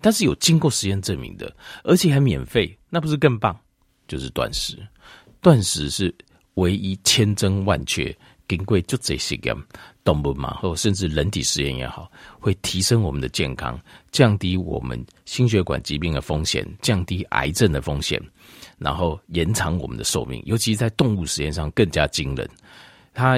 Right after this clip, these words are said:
延长了这些动物的寿命，有些是五成，有些是一倍，一倍了。<laughs> 可不，厉不厉害？延长一倍的寿命，而且健康都大幅提升。就是这尿气啊，完蛋节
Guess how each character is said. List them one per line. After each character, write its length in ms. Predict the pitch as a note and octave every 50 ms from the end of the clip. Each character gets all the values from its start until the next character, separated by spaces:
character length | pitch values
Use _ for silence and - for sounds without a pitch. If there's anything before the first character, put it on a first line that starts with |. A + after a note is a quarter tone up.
| G#2+ - -
延 180 | G#2 G2+ B2
长 200 | C3 - G#2 F2
了 100 | F2 E2+
这 100 | D#2+ G2+
些 60 | G2
动 240 | G2+ - B2+ A2 G2
物 40 | F#2+
的 80 | E2+ C#2+
寿 200 | - - E2 C#2+
命， 160 | D2 C2+ B1
有 160 | C2+ D2 D2+
些 240 | C#2+ - - G2 G2
是 180 | F#2+ - A2 - -
五 160 | - E2+ B1+ A1+
成， 220 | - - - - - - -
有 140 | - - D2
些 180 | - - G2+ F#2
是 160 | - G#2 - -
一 80 | G2+
倍， 200 | F#2 - - B2+ D2+ - - _ _ _ _ _ _ _ _ _ _ _ _ _ _ _ _ -
一 60 | - - -
倍 300 | - E2+ D2 C2+ C2+ C2+
了。 80 | - - _ _ _ _ _ _ _ _ _
<laughs> 580 | A#2+ G#2+ - - A#2+ E3+ C3+ - - D3+ B2 G2 - - _ _ _ _ _
可 100 | - C3
不， 140 | A2 G#2 F#2+ - - D3+ D3 -
厉 140 | - C3+ C3+
不 60 | A2
厉 180 | A2+ A2 G#2 G#2
害？ 240 | A2 F#2+ D#2+ D#2+ - _ _ - - - - -
延 160 | - F2+ G2+ A2
长 180 | G#2+ G2+ G2 -
一 60 | - F#2+
倍 180 | - - F#2+ D2
的 120 | C#2+ C#2+
寿 180 | - - C#2 - -
命， 120 | E2 - -
而 80 | - G#2+
且 120 | A#2 G#2+ F2+
健 240 | - - E3+ C3 A2+
康 160 | G2+ G#2+ G#2
都 100 | G#2 G#2
大 160 | - - G2+
幅 180 | D2+ - C2+ C2
提 180 | - - - A#1
升。 180 | - - A#1 - E2 - _ _ _ _ _ _ _ - - - _
就 100 | - A2+
是 220 | A2 - A2 G2 F#2+ - - - _ _
这 180 | - - C3 A2+
尿 180 | A2+ A#2+ A#2 A2+
气 160 | - - A#2+
啊， 80 | G2 F2+
完 160 | F2+ F2+ F2+
蛋 180 | F#2+ A2 F#2+ E2
节 420 | - - - C#2 D2+ E2 F2+ F#2+